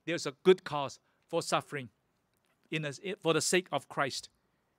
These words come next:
We will learn to let go, because there's something more precious that we can hold on to in eternity. There's a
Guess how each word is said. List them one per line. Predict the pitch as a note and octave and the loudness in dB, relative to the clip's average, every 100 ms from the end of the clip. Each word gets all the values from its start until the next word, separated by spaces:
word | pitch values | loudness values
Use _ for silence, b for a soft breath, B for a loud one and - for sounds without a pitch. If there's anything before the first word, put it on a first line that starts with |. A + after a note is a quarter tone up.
| _ | _
We | F3+ | -2
will | G3 | 2
learn | G#3+ B3 | 4 4
to | A3 | 6
let | A3+ F3+ | 4 4
go, | A#3 G#3+ - _ _ _ _ _ _ - | 2 2 -4 _ _ _ _ _ _ -8
because | E3 E3 | -4 -2
there's | F3+ F3 | -2 -2
something | G3 F3 F#3 E3+ | -2 -2 -4 0
more | F3 | -2
precious | - F3+ - D3+ - _ _ _ | 0 -2 -2 -6 -8 _ _ _
that | E3+ E3 | -6 -4
we | D#3+ | -2
can | D#3 | -2
hold | C#3+ E3 | 0 2
on | D#3+ E3+ | 2 0
to | D3+ C#3 - - | -2 -8 -8 -6
in | D#3 C#3 | -4 -4
eternity. | C3+ C#3+ B2+ B2 A2+ _ _ _ _ _ _ _ _ | -4 -4 -4 -8 -14 _ _ _ _ _ _ _ _
There's | E3+ D#3 | 0 0
a | D3+ | -2